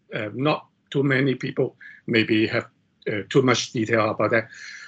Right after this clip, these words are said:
So, uh, you, you know, Chinese medicine is not just for Chinese. It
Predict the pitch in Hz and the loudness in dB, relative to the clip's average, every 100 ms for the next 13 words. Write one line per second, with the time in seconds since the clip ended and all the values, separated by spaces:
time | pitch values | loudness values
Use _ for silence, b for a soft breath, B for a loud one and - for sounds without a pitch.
0 | B - 135 131 131 - - 143 135 131 | B 4 6 8 4 -2 0 2 4 4
1 | 156 170 214 208 190 143 135 165 160 - | 2 0 -2 -4 0 2 4 2 2 0
2 | 156 147 170 160 - 131 - _ 214 139 | -2 0 -4 -4 -4 -8 -10 _ -4 0
3 | 151 - - 98 - 104 110 104 - - | 0 0 -4 -10 -8 -6 -6 -10 -14 -14
4 | 139 | -14